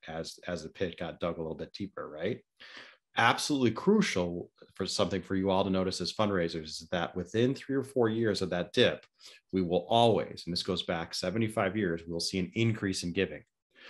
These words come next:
So you will either be ready for that rocket increase in giving when the economy improves, or you won't.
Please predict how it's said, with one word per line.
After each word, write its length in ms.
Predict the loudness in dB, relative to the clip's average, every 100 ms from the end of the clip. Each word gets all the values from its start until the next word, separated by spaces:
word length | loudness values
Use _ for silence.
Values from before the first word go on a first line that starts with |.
| -20 -12
So 120 | -2
you 200 | 0 6
will 160 | 8 8
either 280 | 8 6 4
be 180 | 2 -2
ready 400 | 2 2 4 2
for 160 | 0 2
that 220 | 2 2
rocket 400 | 2 2 2 0
increase 400 | 0 0 -2 -2
in 100 | 0
giving 320 | 2 0 0
when 140 | 0
the 60 | 2
economy 320 | 2 0 0
improves, 420 | -2 -2 -4 -4 -2
or 100 | 0
you 100 | 2
won't. 340 | 2 0 -6